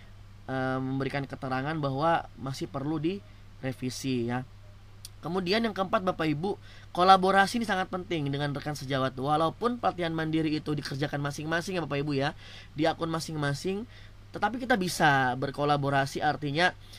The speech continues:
berkumpul gitu ya, kita mengerjakan topik yang sama, menyaksikan videonya bareng-bareng, kita diskusi bareng-bareng,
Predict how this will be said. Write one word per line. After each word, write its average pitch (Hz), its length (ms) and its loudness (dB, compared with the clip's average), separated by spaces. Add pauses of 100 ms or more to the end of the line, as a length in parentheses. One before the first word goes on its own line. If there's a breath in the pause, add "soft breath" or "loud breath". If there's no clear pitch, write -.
(260 loud breath)
berkumpul 151 640 2
gitu 165 240 2
ya, 160 240 2
kita 160 320 2
mengerjakan 143 480 -2
topik - 240 -8
yang 143 160 -2
sama, 156 560 4
menyaksikan 143 560 -4
videonya 139 400 0
bareng-bareng, 135 800 2 (320 loud breath)
kita 147 240 -2
diskusi 147 400 -2
bareng-bareng, 139 720 0